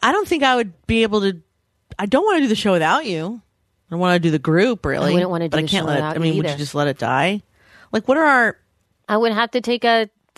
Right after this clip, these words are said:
Speaker 2: hi-, hiatus and sort of sit with myself. I mean, come on. It takes a while to
Speaker 1: Years,
Speaker 2: mourn.
Speaker 1: though. It takes years to mourn people.
Speaker 2: Right. Well, that's what I, I think that you would have to, I think it would
Speaker 1: I'd
Speaker 2: have
Speaker 1: probably
Speaker 2: to
Speaker 1: just
Speaker 2: be
Speaker 1: sh-
Speaker 2: a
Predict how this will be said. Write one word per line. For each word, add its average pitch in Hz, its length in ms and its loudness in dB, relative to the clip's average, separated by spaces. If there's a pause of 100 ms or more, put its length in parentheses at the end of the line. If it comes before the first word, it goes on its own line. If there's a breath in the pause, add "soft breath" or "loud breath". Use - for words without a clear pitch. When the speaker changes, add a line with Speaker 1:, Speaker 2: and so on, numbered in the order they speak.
Speaker 2:
hi-, 214 240 -2
hiatus 202 680 -2
and 160 140 -8
sort 170 220 -6
of 165 160 -4 (640)
sit - 380 -6
with 165 140 -6
myself. 135 640 -12 (600)
I 202 80 -2
mean, 240 220 0
come 262 220 -2
on. 202 340 0
It 156 120 -10
takes 247 280 -2
a 202 60 2
while 202 280 2
to 180 80 -4
Speaker 1:
Years, 262 520 0
Speaker 2:
mourn. 156 120 0
Speaker 1:
though. 113 320 -8 (220)
It - 40 -20
takes 233 260 -4
years 247 340 0
to 254 120 0
mourn 202 320 2
people. 160 440 -4
Speaker 2:
Right. 277 600 0 (140)
Well, 233 140 2
that's 254 180 0
what 277 100 2
I, 269 200 0
I 233 120 -2
think 262 220 -6
that 254 140 0
you 226 160 -4
would 226 140 -4
have 214 360 -2
to, 208 460 -6 (240)
I 214 120 -6
think 220 200 -10
it 208 140 -4
would 208 80 -2
Speaker 1:
I'd 226 80 0
Speaker 2:
have - 20 -8
Speaker 1:
probably 294 260 0
Speaker 2:
to 214 40 -4
Speaker 1:
just 202 160 -4
Speaker 2:
be 190 60 -4
Speaker 1:
sh- - 40 -2
Speaker 2:
a 175 200 -6